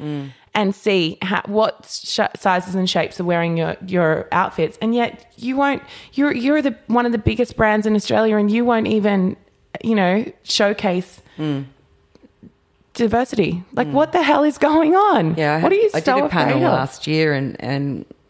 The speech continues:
Speaker 1: uh, uh, did a Q and A at the end of it. And one of the brands, a New Zealand brand, said, you know, "I just wanna ask, like,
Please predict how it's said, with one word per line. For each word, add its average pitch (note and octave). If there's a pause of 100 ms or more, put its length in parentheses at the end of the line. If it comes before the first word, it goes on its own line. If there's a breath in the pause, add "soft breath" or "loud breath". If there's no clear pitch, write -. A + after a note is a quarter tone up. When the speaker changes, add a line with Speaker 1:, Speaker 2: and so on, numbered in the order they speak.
(320)
Speaker 1:
uh, B2+ (440)
uh, A#2+ (220)
did C3
a B2+
Q C#3
and B2+
A B2
at B2+
the C#3
end E3
of D3
it. -
And C#3
one C#3
of C3+
the C3
brands, A#2+
a B2+
New B2+
Zealand C3
brand, B2 (840 loud breath)
said, -
you D3
know, C3
"I C3
just C#3+
wanna C3+
ask, C#3
like, -